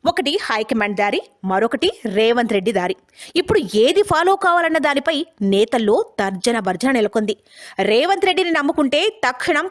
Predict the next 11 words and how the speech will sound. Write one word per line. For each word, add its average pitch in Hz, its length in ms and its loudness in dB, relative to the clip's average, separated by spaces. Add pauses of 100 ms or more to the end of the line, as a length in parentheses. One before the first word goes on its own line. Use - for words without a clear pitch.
పదవైనా 226 440 0
వస్తుంది, 202 420 -4 (280)
పరపతైనా 262 640 -2
ఉంటుందన్న 302 480 0
ధీమా 262 500 0 (140)
కొందరిలో 269 380 0
ఉంటే, 202 400 -2 (420)
ఆయనకు 214 420 0
రీచ్ 220 380 0
కాలేని 220 500 0
నాయకులు 254 560 0